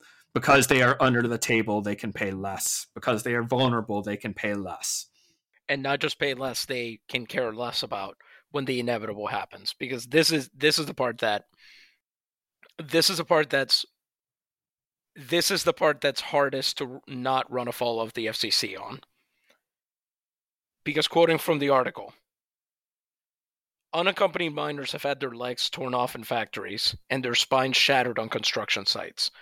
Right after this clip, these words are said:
Speaker 2: but most of these injuries go uncounted. The Labor Department tracks the deaths of foreign-born child workers, but no longer makes them public.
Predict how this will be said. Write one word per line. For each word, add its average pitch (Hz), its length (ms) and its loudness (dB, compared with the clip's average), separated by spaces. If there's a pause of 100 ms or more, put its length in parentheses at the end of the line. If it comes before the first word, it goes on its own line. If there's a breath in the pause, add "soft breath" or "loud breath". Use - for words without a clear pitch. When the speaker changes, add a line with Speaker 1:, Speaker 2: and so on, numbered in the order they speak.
(480 soft breath)
Speaker 2:
but 127 100 -2
most 135 320 2
of 147 80 -4
these 139 220 0
injuries 113 380 -2
go 110 200 -4
uncounted. 104 500 -8 (800)
The 143 80 -2
Labor 160 320 2
Department 156 440 0
tracks - 360 -2
the 135 80 -4
deaths 120 500 -4
of 113 80 -8
foreign-born 127 580 -2
child 123 280 -2
workers, 110 400 -6
but 110 160 -8
no 113 100 -2
longer 117 300 -4
makes 107 260 -6
them 104 140 -8
public. 98 380 -8